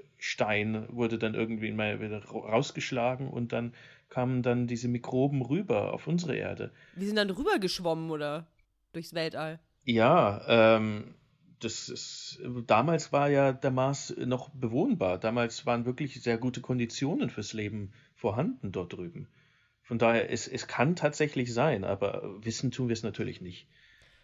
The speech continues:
Speaker 2: Das ist ja eine abgefahrene Theorie. Warum gibt's da noch keinen Film drüber?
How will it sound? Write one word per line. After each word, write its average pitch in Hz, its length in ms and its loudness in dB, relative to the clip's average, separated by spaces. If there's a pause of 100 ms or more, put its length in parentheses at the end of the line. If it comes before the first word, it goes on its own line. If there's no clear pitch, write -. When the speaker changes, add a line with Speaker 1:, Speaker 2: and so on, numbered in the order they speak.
(120)
Speaker 2:
Das 202 180 -8
ist 196 120 -6
ja 202 40 0
eine 160 180 -2
abgefahrene 185 540 -4
Theorie. 180 340 -6
Warum 165 200 -4
gibt's 165 160 -8
da 220 80 0
noch 170 160 0
keinen 175 160 -4
Film 190 380 -4
drüber? 143 500 -8